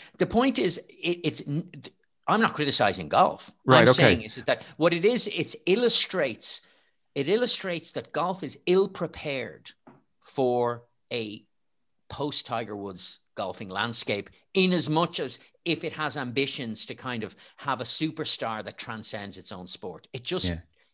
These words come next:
Speaker 1: they're, like, th-, and they, and you look, and they try,
Speaker 2: But you're,
Speaker 1: and it's
Speaker 2: you're not saying, you're
Speaker 1: admirable.
Speaker 2: not, you're, you're not saying ill-prepared,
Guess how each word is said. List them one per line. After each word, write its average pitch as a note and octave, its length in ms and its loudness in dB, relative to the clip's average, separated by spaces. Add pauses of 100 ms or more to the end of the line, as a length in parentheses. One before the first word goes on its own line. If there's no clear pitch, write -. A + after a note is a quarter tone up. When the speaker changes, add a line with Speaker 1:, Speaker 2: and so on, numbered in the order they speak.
(360)
Speaker 1:
they're, D#3 140 0 (100)
like, - 200 -4 (240)
th-, - 200 -14
and F#3+ 140 -4
they, G#3 100 0
and G3 180 0
you B3+ 120 0
look, E4+ 260 -4
and G3+ 120 -4
they A3+ 100 -6
try, A#3+ 280 -4
Speaker 2:
But C#3 80 8
you're, D#3 120 12
Speaker 1:
and D3+ 80 6
it's D3+ 40 8
Speaker 2:
you're D3+ 120 10
not D#3+ 200 10
saying, C#3+ 160 8
you're C3+ 140 10
Speaker 1:
admirable. D3+ 200 6
Speaker 2:
not, D3 120 8
you're, C#3+ 80 4
you're C#3 140 8
not D#3 160 8
saying A#2+ 260 8
ill-prepared, G#2 960 6